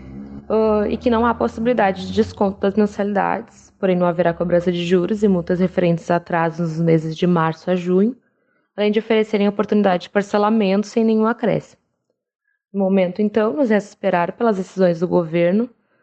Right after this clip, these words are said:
mas eu acho que eu gostaria de colocar que a minha maior preocupação, em particular, é o quão desgastados estão, estamos nós, alunos e alunas da universidade,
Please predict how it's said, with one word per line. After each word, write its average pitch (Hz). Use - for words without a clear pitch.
mas 202
eu 214
acho 214
que 233
eu 233
gostaria 233
de -
colocar 240
que 202
a 196
minha 214
maior 214
preocupação, 208
em 190
particular, 202
é 208
o 214
quão 240
desgastados 208
estão, 202
estamos 185
nós, 175
alunos 185
e 208
alunas 175
da 180
universidade, 170